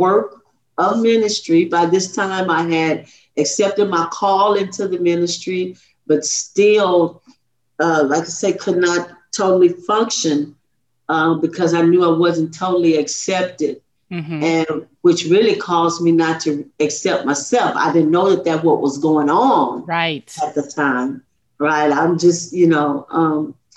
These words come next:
Speaker 1: just trying to fit in and go to this retreat. And it was life-changing.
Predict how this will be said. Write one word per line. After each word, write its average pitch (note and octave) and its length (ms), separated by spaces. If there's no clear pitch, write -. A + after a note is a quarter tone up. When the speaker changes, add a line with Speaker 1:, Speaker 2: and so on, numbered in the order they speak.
Speaker 1:
just F3 240
trying G3 280
to E3+ 80
fit F#3 260
in E3+ 440
and E3 280
go G#3 220
to - 140
this F#3+ 240
retreat. G3+ 640
And D3 260
it G#3 300
was D#3+ 440
life-changing. D#3 2000